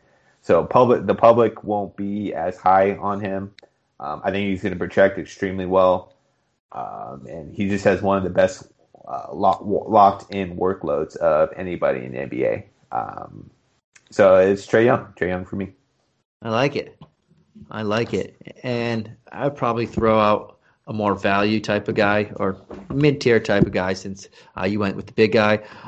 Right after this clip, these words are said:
Speaker 2: I'll throw, I really like, and I wanna say pretty much everybody on this team, but, uh, I'll stick with Dante, DeJounte Mur-, Murray. They're at sixty-nine hundred. Um, I just, I wanna say DeRozan, I wanna say Aldridge, I wanna say pretty much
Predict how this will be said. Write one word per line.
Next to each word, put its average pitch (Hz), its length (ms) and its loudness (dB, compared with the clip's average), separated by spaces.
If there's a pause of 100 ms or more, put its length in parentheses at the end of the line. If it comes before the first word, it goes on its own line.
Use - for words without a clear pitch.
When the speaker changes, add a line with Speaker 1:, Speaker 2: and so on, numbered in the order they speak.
(100)
Speaker 2:
I'll - 100 -2
throw, 151 280 6
I 110 180 -4
really 143 440 0
like, 120 460 -2 (480)
and 123 160 -6
I 120 60 0
wanna 117 220 0
say 113 200 0
pretty 110 280 -2
much 101 260 -4
everybody 101 420 -2
on 90 160 -2
this 92 140 -6
team, 104 400 -4 (320)
but, 98 300 2
uh, 95 340 -2
I'll 113 200 0
stick 156 300 0
with 110 200 2
Dante, 110 460 0
DeJounte 110 500 -2
Mur-, 101 280 -2
Murray. 98 440 0 (340)
They're 101 160 2
at 95 160 4
sixty-nine 98 520 -2
hundred. 98 460 -2 (380)
Um, 92 260 -6 (160)
I 113 120 0
just, 123 280 -2 (220)
I 104 140 -2
wanna 123 260 4
say 123 180 0
DeRozan, 117 520 2
I 110 60 -2
wanna 107 280 0
say 95 320 2
Aldridge, 104 540 -2
I 101 60 0
wanna 110 180 0
say 113 160 0
pretty 127 220 -2
much 123 200 0